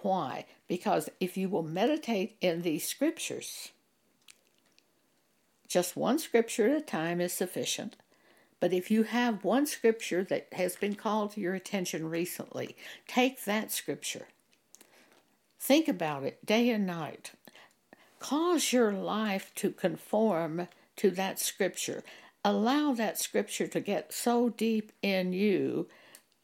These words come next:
that it rises up to lead you as you go through this life. And it helps you make your decisions of this life.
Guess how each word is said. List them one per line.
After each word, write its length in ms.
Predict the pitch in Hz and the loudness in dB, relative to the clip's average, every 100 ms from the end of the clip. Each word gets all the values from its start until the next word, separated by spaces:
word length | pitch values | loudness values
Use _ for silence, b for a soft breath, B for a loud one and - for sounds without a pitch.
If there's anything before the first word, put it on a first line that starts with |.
| - | 0
that 180 | 190 180 | 2 4
it 220 | 208 208 | 2 2
rises 600 | 190 208 208 208 165 165 | 0 2 0 0 -2 2
up 320 | 190 185 - | 0 0 -6
to 140 | - 185 | -2 2
lead 380 | 170 185 190 | 2 2 -2
you 360 | 156 135 131 113 - | -4 -4 -4 -6 -2
as 260 | 165 151 160 | -2 0 -4
you 60 | |
go 260 | - 170 170 | -4 -2 -2
through 320 | - 165 160 | -2 -4 -2
this 280 | 151 147 - | -4 -6 -6
life. 560 | 147 139 - - - - - _ _ _ _ _ _ _ B B B - | -6 -6 -12 -18 -20 -20 -20 _ _ _ _ _ _ _ B B B -2
And 140 | 185 | 0
it 120 | 175 | 0
helps 360 | - 226 233 - | 2 0 0 -2
you 80 | 208 | 2
make 280 | 214 220 | 0 0
your 120 | 233 208 | 0 0
decisions 720 | 208 - 285 277 - 139 - | -2 -2 0 0 -4 -10 -8
of 160 | 143 | -6
this 240 | 131 135 - | -6 -8 -6
life. 400 | 123 - - | -8 -8 -14